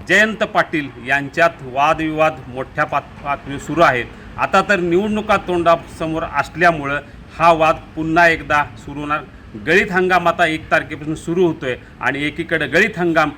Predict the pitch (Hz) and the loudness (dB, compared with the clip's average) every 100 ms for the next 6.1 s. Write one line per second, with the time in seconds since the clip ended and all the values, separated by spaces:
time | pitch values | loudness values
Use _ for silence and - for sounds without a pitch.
0 | - - 120 135 127 - 175 170 147 147 | -12 -8 -6 -6 -8 -6 -4 -4 -4 -4
1 | 120 120 120 135 131 147 139 - - 131 | 2 2 4 2 0 -6 -12 -14 -6 -4
2 | 131 139 139 131 131 120 117 110 - - | -2 -4 -6 -4 -2 0 0 -2 -6 -16
3 | 117 135 156 160 - 143 147 151 151 131 | -2 2 4 2 2 0 0 2 2 0
4 | 131 151 143 143 131 131 143 139 107 104 | -2 -2 -2 -2 -2 -2 -2 -4 -8 -2
5 | 127 120 113 120 120 131 120 123 147 160 | -2 -2 -10 -14 -12 -8 -6 -4 -2 -2